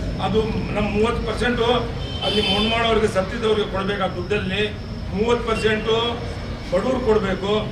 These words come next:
ಆ ಇಪ್ಪತ್ತು ಪರ್ಸೆಂಟ್ ಅವ್ನು ಎತ್ಕೊಳ್ಳೋಂಗೆ, ಇಪ್ಪತ್ತು ಪರ್ಸೆಂಟ್ ಒಗ್ಗೂಡ್ಗೆ ಬಾ-, ಲೋನ್ ಮಾಡೋಣ, ಅದಕ್ಕೆ ಕಟ್ಟೋಂಗೆ ಅಂತ ಒಂದು ತೀರ್ಮಾನ ಮಾಡೋದು ಒಗ್ಗೂಡವ್ರು. ಅದು ಎಂಥದ್ದು ಮಾಡ್ತಾ ಇಲ್ಲ ಐದು ವರ್ಷದಿಂದಾನು. ಆ ದುಡ್ಡು ಬರೋದು,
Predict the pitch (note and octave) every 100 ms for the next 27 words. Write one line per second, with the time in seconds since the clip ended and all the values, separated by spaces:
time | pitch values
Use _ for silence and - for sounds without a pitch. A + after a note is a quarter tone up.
0 | - - - G3+ G#3 - - A3+ A3+ A3+
1 | F#3+ A3 G#3+ G#3+ G#3+ G3+ G3 G3 - G#3
2 | G3 F3+ F3+ G#3+ G3 G3 F3+ F3+ F3 E3
3 | F3+ A3 G#3+ G3 F#3 F#3+ G3 - - -
4 | F#3+ G#3 F#3+ G3+ A3+ G#3 F#3+ F#3 F#3 G3
5 | G3 F#3+ F3+ E3 D3+ D#3 F3+ F#3 D#3+ -
6 | - - - - F3+ F3+ F#3 G3 G#3+ G#3
7 | F#3 F#3 G3+ F3+ E3+ F3+ A#3+ G3 F#3+ F#3+
8 | F#3+ F#3+ - - - F#3+ G#3 G#3 G#3 G#3+
9 | G#3+